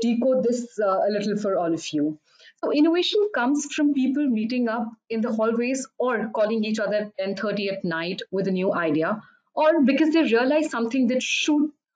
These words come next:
holes in, in, in how we've been thinking about a problem. And this is a famous quote by Steve Jobs. So as developers, modern day growth calls for constant innovation, upskilling and reskilling,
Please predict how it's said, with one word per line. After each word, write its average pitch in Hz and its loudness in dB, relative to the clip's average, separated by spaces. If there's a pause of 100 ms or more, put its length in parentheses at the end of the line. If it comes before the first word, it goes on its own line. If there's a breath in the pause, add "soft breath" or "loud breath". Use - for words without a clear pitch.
(280)
holes 370 2
in, 254 2
in, 247 0 (100)
in 240 0
how 240 2
we've 214 -2
been 240 2
thinking 220 0
about 180 0
a 185 -2
problem. 175 0 (380 loud breath)
And 220 -2
this 262 -2
is 311 0
a 359 0
famous 370 0
quote 226 0
by 214 2
Steve 185 -6
Jobs. - -6 (600 loud breath)
So 392 -2
as 370 0
developers, 294 2
modern 240 2
day - 0
growth 277 0
calls 247 -2
for 285 0
constant 240 0
innovation, 208 -2
upskilling 220 -4
and 202 -2
reskilling, - -4